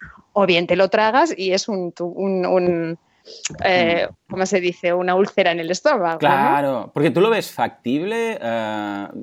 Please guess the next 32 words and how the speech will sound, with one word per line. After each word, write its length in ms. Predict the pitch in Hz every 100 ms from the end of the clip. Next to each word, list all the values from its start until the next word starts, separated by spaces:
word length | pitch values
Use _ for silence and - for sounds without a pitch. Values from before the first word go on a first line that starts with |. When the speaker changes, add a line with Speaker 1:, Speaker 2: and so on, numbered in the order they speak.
| - - 127
Speaker 2:
o 80 | 127
sea, 360 | 110 120 107 101
en 80 | 107
el 100 | 110
día, 240 | 123 110
claro, 240 | - 131 113
dependerá 420 | 107 101 104 113
de 80 | 135
muchas 360 | 120 113 113
cosas, 220 | - 104 85
pero 120 | 92
tú 100 | 95
que 60 | 110
estás 200 | 120 110
investigando 440 | 104 - 101 101
el 60 | 95
tema 200 | 104 104
y 60 |
tal, 220 | 98 113 160 - -
¿lo 100 | 123
ves 160 | 117 135
factible 400 | - - 113 185
una 140 | 175
pareja 300 | - 101 - 104
que 80 |
sea 440 | 104 117 107 101 98
uno 200 | 117 117
vegano 300 | 107 98 104
y 80 | 107
otro 220 | 104 98
no 120 | 92 101
vegano? 440 | 90 92 185 208